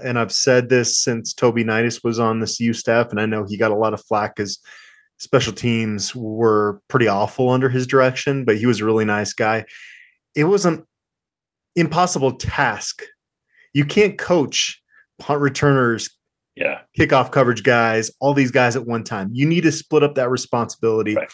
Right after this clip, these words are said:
Speaker 1: So that's
Speaker 2: And,
Speaker 1: what they're gonna do on this staff. Um,
Speaker 2: and every, every, every staff I've ever been on, that's how we did it. And I always, at the beginning, you know, whenever I got hired and started, I would put my hand up and said, "I'm gonna take punt coverage and kickoff coverage," because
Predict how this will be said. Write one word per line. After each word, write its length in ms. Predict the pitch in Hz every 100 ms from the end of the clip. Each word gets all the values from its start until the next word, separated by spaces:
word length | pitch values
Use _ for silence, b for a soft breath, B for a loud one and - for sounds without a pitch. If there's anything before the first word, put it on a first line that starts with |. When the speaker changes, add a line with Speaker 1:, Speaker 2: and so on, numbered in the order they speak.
| B B B B B
Speaker 1:
So 220 | - 123
that's 160 | 123 113
Speaker 2:
And, 80 |
Speaker 1:
what 80 | 139
they're 80 | 135
gonna 160 | 127 120
do 140 | 117
on 120 | 113
this 140 | 113 -
staff. 480 | 120 107 107 107 - -
Um, 300 | 113 107 104
Speaker 2:
and 100 | 123
every, 180 | 139 95 113
every, 160 | 113 -
every 240 | 123 113
staff 340 | - 107 104 -
I've 160 | 104
ever 280 | 101 82 78
been 200 | - 92
on, 160 | 82 76
that's 180 | 76 -
how 160 | 85 80
we 120 | 76
did 200 | 85 80
it. 120 | 73 -
And 140 | 76
I 160 | 82 101
always, 420 | 90 80 80 -
at 100 | 78
the 80 | _
beginning, 520 | 78 82 85 82 80 -
you 100 | 85
know, 300 | 80 78 76
whenever 340 | 78 80 80 80
I 60 | 78
got 180 | 80
hired 280 | 85 85 82
and 80 | 78
started, 320 | - 82 80 B B B -
I 80 | 98
would 160 | 107
put 140 | 117 95
my 100 | 95
hand 180 | 107 104
up 60 |
and 60 | 98
said, 120 | 85
"I'm 280 | 85 92 -
gonna 200 | 90 90
take 240 | - 87 -
punt 240 | 95 -
coverage 320 | 95 92 98
and 100 | 92
kickoff 400 | - 95 101 101
coverage," 520 | - - - - - - _ -
because 320 | - 78